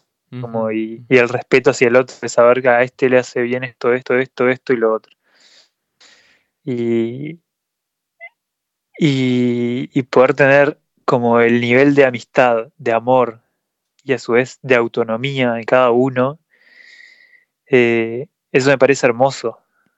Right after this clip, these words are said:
Speaker 2: Ah, es hermoso, es hermoso, amigo. Qué hermosas palabras, qué hermosas palabras, amigo.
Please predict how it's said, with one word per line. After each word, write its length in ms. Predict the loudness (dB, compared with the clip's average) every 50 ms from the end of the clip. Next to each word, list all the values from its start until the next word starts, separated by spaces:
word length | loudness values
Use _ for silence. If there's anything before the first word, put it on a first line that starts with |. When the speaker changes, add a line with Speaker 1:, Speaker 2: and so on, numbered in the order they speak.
| _ _ _ _ _ _ _ -20 -20 -20 _ _ _ _ _ _ _ _ _ _ _ _ _ _ _ _ _ _ _ _ _ _ _ _ _ _ _ _ _ _
Speaker 2:
Ah, 640 | -18 -16 -14 -14 -14 -14 -16 -18 -18 -20 -20 _ _ _ _ _ _ _ _ _ _
es 180 | -20 -20 -20 -18
hermoso, 640 | -18 -16 -16 -18 -18 -20 -20 -20 _ -20 -20 -20 _ _ _ _
es 220 | _ _ _ -20
hermoso, 500 | -20 -20 -20 -20 -20 -20 _ _ _ -20
amigo. 220 | -20 -20 -20 -20 _ _ _ _ _ _ _ _ _ _ _ _ _ _ _ _ _ _ _ _ _ _ _ _ _ _ _ _ _ _ _ _ _ _ _ _ _ _ _ _ _ _ _ _ _ _ _ _ _ _ _ _ _ _ _ _ _ _ _ _ _ _ _ _ _ _ _ _ _ _ _ _ _ _ _ _ _ _ _ _ _ _ _ _ _ _ _ _ _ _ _ _ _ _ _ _ _ _
Qué 100 | -14 -12
hermosas 500 | -12 -12 -12 -12 -14 -14 -16 -18 -20 -16
palabras, 720 | -14 -12 -12 -12 -12 -12 -12 -14 -14 -18 -20 -20 _ _
qué 120 | _ -20
hermosas 520 | -20 -18 -18 -16 -16 -16 -16 -18 -20 -20 -20
palabras, 520 | -20 -18 -18 -18 -18 -20 -20 -20 -20 _ -20
amigo. 320 | -20 -20 -20 -20 -20 -20